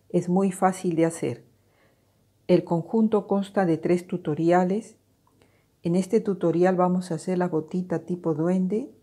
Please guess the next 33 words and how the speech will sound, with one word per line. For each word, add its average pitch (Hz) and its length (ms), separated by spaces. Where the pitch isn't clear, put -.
y 165 100
al 151 80
final 160 380
del 180 160
video 160 360
les 160 160
dejo 165 220
el 180 80
tutorial 165 500
del 170 140
vestido 190 640
y 165 120
el 147 60
gorrito 156 440
a 175 40
juego 185 520
por 156 140
si 151 120
quisieran 175 480
hacer 175 240
el 175 120
conjunto 165 500
completo. 147 540
Dentro 190 480
de 185 100
mi 165 140
canal 160 320
de 170 160
YouTube 185 480
están 196 560
los 160 220
demás 151 300
tutoriales. 151 680